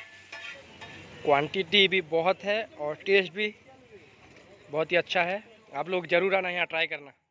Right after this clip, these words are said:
तो back to room। अ, इतने दिनों बाद, अ, market को explore किए और आज एक Sunday, Sunday की तरह feel हुआ, क्योंकि थोड़ा घूमे भी अच्छे से और market भी explore किए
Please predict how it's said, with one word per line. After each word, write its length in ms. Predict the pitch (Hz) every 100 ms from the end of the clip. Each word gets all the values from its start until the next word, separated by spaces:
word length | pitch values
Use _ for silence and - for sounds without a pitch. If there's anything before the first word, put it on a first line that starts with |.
| _ _ _ _ - -
तो 460 | 143 139 139 135 - - - - 139
back 240 | 151 151
to 120 | 160 160
room। 180 | 165 165 - - - - - - - - - 135
अ, 140 | 131
इतने 280 | 139 143 202
दिनों 280 | 180 190 180
बाद, 300 | 175 185 185
अ, 320 | 190 175 160
market 480 | 156 156 160 190 190
को 60 |
explore 440 | 190 185 - 190 190
किए 300 | 196 190 190 - - - - - - - -
और 300 | 139 151 147
आज 320 | 156 165 180
एक 240 | 185 180 170 156 - -
Sunday, 380 | - 165 165 190
Sunday 320 | 190 175 185
की 120 | 202
तरह 240 | 208 190 190
feel 260 | 196 196
हुआ, 180 | 185 165 147 - - - - - -
क्योंकि 520 | 160 156 170 165 160 165 - - 156 - 160
थोड़ा 440 | 160 160 156 156 - 151
घूमे 280 | 165 196 202
भी 100 | 208
अच्छे 260 | 202 208
से 320 | 185 202 208 - - - - - - 139
और 220 | 143 147
market 440 | 151 151 180 180
भी 200 | 175 175
explore 440 | 170 - - 185 180
किए 320 | 185 185